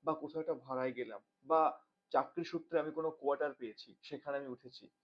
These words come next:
বা কোনো না কোনোভাবে বাড়িটাকে আমি রিনোভেট করিয়েছি, কালার করিয়েছি বা কোনো চেঞ্জেস করিয়েছি বাড়িতে, তারপর থেকেই কন্টিনিউয়াসলি ছ মাস, এক বছর যাবৎ আমার সঙ্গে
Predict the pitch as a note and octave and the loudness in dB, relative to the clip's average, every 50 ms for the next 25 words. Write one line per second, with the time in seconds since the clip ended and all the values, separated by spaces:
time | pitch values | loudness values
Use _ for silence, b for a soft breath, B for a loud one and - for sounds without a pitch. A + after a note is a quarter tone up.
0 | _ _ _ _ _ _ - - G#3 - - E3+ F3+ F#3+ G3 G3+ G3+ G3 - - | _ _ _ _ _ _ -2 -2 -2 0 0 -2 0 2 4 4 4 2 0 -10
1 | _ - F3+ F#3 F#3+ G3 F#3 D#3+ F3 F#3 G3 E3 E3 D3 D#3 D#3 E3 D#3 F3 E3+ | _ -2 0 0 2 0 0 0 0 -2 0 2 2 0 0 0 -2 -2 -2 -2
2 | E3 C#3+ C#3 D3+ D3+ D3 E3 D#3+ - _ - D3 D3+ D3+ D3 - - D#3+ - - | -4 -4 -6 -8 -4 0 0 0 -2 _ -8 -8 -6 -8 -8 -12 -16 -6 0 2
3 | C3 B2+ C3 C3 C#3 - - C3 C3 C3 C3 - - D3 - F3 F#3 F3+ - D3 | 2 2 2 2 -2 -2 -4 -4 -2 -2 -4 -6 -12 -8 -4 -2 -2 -2 -2 -4
4 | D#3+ F#3+ F#3 - - - E3 F3 F3+ F#3 G#3 G3 - - - _ _ _ - G#3 | -4 -4 -4 -4 -6 -6 -4 -4 -2 0 -2 -2 -2 -6 -18 _ _ _ -6 -4
5 | A3+ A3 G#3 F#3 - - D3+ C3+ B2+ A#2 A2 - - - - _ _ _ _ _ | -2 0 0 0 0 0 2 2 2 0 -2 -8 -12 -12 -12 _ _ _ _ _
6 | _ _ b b b b b b b b b - F3 F#3 G#3+ G#3+ - - - E3+ | _ _ b b b b b b b b b 4 6 6 6 6 4 4 6 6
7 | F3 F3 - - - G#3 G#3 - F3+ F3+ F3 - - E3+ E3+ E3+ E3+ F3 G#3+ G#3 | 6 6 4 -2 -6 -4 0 2 2 2 4 4 6 6 6 4 2 -2 -2 -2
8 | G3+ G#3 G#3 G#3 - - - E3+ D#3+ - - - D3+ D3+ D#3 D#3+ D#3+ - - - | 0 0 0 -2 -2 -4 -10 -14 -14 -12 -10 -10 -6 -4 -2 -2 -4 -4 -4 -2
9 | C3+ C#3 C3+ C#3 D3 D3+ - - E3 D3+ C3+ C#3 C#3 D3+ E3 D3 B2+ B2+ B2+ - | -2 -2 -2 -4 -10 -10 -8 -8 -10 -6 -2 -2 0 0 0 -2 -2 -4 -6 -6
10 | - - C#3 C#3 D3 E3 | -10 -14 -14 -10 -8 -8